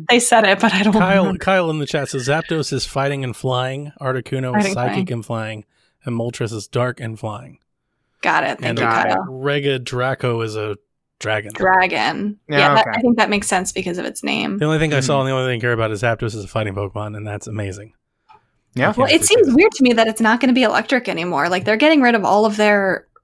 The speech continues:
Speaker 1: their original typings. Like, Articuno's not ice anymore.
Speaker 2: Running out
Speaker 1: Moltres
Speaker 2: of
Speaker 1: isn't
Speaker 2: ideas,
Speaker 1: fire
Speaker 2: they're just
Speaker 1: anymore.
Speaker 2: mixing it up.
Speaker 1: Yeah.
Speaker 3: I'm sure you can
Speaker 1: I
Speaker 3: get
Speaker 1: think
Speaker 3: them eventually, though. Like,
Speaker 1: the
Speaker 3: their original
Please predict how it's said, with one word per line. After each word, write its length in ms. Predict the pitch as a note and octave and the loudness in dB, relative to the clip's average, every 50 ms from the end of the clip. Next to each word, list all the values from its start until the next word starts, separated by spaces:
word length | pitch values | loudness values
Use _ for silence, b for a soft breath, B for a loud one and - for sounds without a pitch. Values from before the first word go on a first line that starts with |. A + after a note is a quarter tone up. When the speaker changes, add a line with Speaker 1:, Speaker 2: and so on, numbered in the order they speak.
| _ - - - - _ _ _ - - - | _ -20 -20 -20 -20 _ _ _ -20 -16 -10
Speaker 1:
their 520 | G3 G3+ G#3+ G#3 G3+ F#3+ F#3+ F3+ - - F3 | -4 0 2 4 4 6 4 4 4 2 2
original 360 | F3 G#3 G#3+ G3 G#3 F#3 F3+ | 2 2 2 2 2 0 0
typings. 500 | - - G#3 A3 A#3+ A#3+ F3 E3 F3+ F#3 | 0 2 2 2 2 2 -2 -2 -2 -2
Like, 120 | F#3 F#3 - | -2 0 2
Articuno's 540 | - G3+ G3+ G3+ - A3 G#3+ G#3+ G3 - G#3 | 2 0 0 0 0 0 0 2 2 2 0
not 160 | F#3+ - - | 0 0 0
ice 240 | A3 A3 G#3+ - G#3+ | 0 0 0 0 2
anymore. 640 | G#3 G#3+ G#3+ G#3+ G#3 G#3 G#3 G3+ G3 G3 G3 F#3+ B B B B B B B B | 2 2 2 4 4 4 4 4 2 0 -2 -2 B B B B B B B B
Speaker 2:
Running 160 | G3+ G#3 G3+ - | -2 0 2 2
out 0 | |
Speaker 1:
Moltres 60 | G#3 G3 | 2 2
Speaker 2:
of 80 | B2 | 2
Speaker 1:
isn't 120 | B2 B2 A#2+ | 2 0 0
Speaker 2:
ideas, 240 | A#2+ C3 D#3+ E3+ - | 0 0 0 2 2
Speaker 1:
fire 180 | G#3 G#3 G#3 G#3 | 4 4 4 4
Speaker 2:
they're 0 | |
just 100 | G#3 G#3 G#3 | 2 2 2
Speaker 1:
anymore. 160 | G3+ G3+ G3+ G3 | 2 2 2 2
Speaker 2:
mixing 180 | G3 G3 D#3+ A#2+ | 2 0 -2 -2
it 80 | C3 D3 | -2 -2
up. 200 | D#3 B2 - _ _ - - - _ _ _ _ _ | -4 -6 -8 _ _ -20 -20 -20 _ _ _ _ _
Speaker 1:
Yeah. 200 | G#3 G3 A3 B3+ - | -6 -2 0 2 2
Speaker 3:
I'm 80 | - D4+ | 2 4
sure 200 | - D4+ C#4 C4 | 4 4 4 4
you 160 | A3 E3+ C#3 | 4 2 2
can 140 | - D3+ - | 2 2 2
Speaker 1:
I 60 | - | 2
Speaker 3:
get 140 | - D3 F#3+ | 2 2 2
Speaker 1:
think 120 | F3+ D3+ | 2 2
Speaker 3:
them 160 | C3+ A#2+ A#2+ | 2 0 0
eventually, 520 | A2+ G#2+ B2 B2+ B2 - - A2 G2+ G2 F#2+ | -2 -2 -2 -2 -2 -4 -6 -6 -8 -8 -10
though. 400 | G2+ G2 G2 G2 G2 G2 F#2+ G#2 | -8 -6 -6 -6 -6 -8 -10 -8
Like, 260 | C3+ B2+ A#2 A#2 A2 - | -4 -2 -2 -2 0 0
Speaker 1:
the 60 | C4 A#3 | 0 2
Speaker 3:
their 120 | C4 B3+ | 2 2
original 80 | - | 2